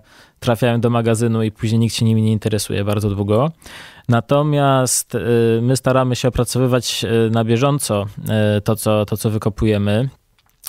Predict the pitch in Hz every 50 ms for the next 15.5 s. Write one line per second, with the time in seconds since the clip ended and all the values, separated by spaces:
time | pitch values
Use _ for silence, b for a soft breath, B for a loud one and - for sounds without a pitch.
0 | - _ - - 135 123 - 139 - 135 131 135 - - 113 - 185 170 131 110
1 | - 120 117 113 110 117 104 - 120 117 120 - 123 117 123 113 120 113 107 117
2 | 110 110 117 120 135 131 110 110 98 - - 107 104 104 101 B B B B B
3 | B B B B _ 90 104 107 104 104 104 101 101 101 101 101 98 - _ 117
4 | 107 104 101 - - 107 104 101 - - - - - - 107 104 107 104 101 101
5 | 104 101 104 104 101 - - - 110 110 117 110 - 113 110 - - 117 110 113
6 | 110 113 110 - 120 101 110 107 104 113 120 123 117 107 107 - - - - 113
7 | 107 110 107 107 104 _ - 110 110 113 - - 117 110 110 - - 113 107 -
8 | 117 110 110 107 101 104 98 - - 123 131 139 147 139 - 123 117 - - 113
9 | 110 110 110 - - - 110 113 113 - - - 110 107 113 117 110 - - _
10 | - 110 107 107 104 _ 117 113 107 104 107 107 107 104 110 107 101 104 104 -
11 | - - 131 131 - 113 113 113 113 110 113 B B B B B B B B B
12 | B B - 110 110 110 104 - 127 123 117 117 117 107 _ - 117 - 123 117
13 | 113 120 117 117 113 - - 123 117 127 120 - 127 120 117 104 110 104 - 110
14 | - - 110 110 110 110 101 - 104 110 107 - 117 107 113 107 - - 117 110
15 | - 113 101 - - 107 117 127 - -